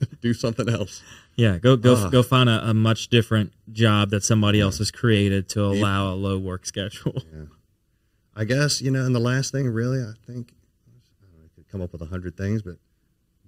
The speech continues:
Speaker 1: be reliable, personally and in business. You know,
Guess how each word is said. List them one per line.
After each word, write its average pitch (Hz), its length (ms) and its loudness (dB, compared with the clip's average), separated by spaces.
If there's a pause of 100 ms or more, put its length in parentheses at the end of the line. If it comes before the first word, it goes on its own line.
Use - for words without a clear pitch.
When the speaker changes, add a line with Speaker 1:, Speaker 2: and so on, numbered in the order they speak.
Speaker 1:
be 95 120 -2
reliable, 107 600 -4 (1400)
personally 101 480 -8
and 101 180 -8
in 98 100 -10
business. 95 560 -10 (380)
You 92 80 -20
know, 90 120 -20